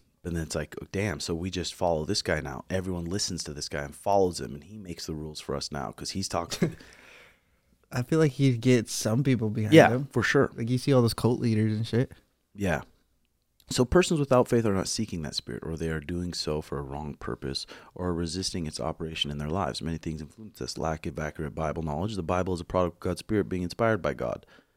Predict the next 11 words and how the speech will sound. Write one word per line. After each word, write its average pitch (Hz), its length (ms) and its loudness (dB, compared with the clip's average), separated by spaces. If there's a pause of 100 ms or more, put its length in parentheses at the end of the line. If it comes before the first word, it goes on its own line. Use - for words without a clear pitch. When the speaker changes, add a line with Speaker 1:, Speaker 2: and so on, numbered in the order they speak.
(1400)
Speaker 1:
Um, 107 320 -4
failure 117 360 6
to - 160 -6
study 110 340 4
it 95 140 0
hinders 117 440 2
any 131 220 2
development 101 640 2
of 80 140 -8
true - 280 0
faith. - 480 -6